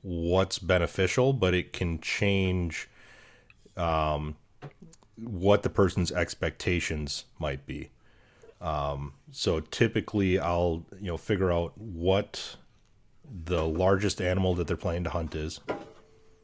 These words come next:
and then kinda start making some recommendations from there. And it's, they're soft recommendations, because not everyone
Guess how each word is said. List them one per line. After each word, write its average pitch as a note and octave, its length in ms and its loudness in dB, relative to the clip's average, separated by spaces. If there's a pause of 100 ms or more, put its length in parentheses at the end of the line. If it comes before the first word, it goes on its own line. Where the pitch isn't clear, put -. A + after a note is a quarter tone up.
(300)
and E2 680 0
then E2+ 260 0
kinda F2 260 -2
start F2 240 -6
making E2+ 260 -4
some F2+ 140 -4
recommendations E2 680 -4
from D#2 240 -6
there. D#2+ 360 -4 (500)
And E2 360 -2
it's, G#2 560 0
they're C3 240 10
soft G2+ 420 6
recommendations, G2+ 1000 2 (300)
because F#2 560 2 (880)
not G#2 460 4
everyone F#2+ 760 2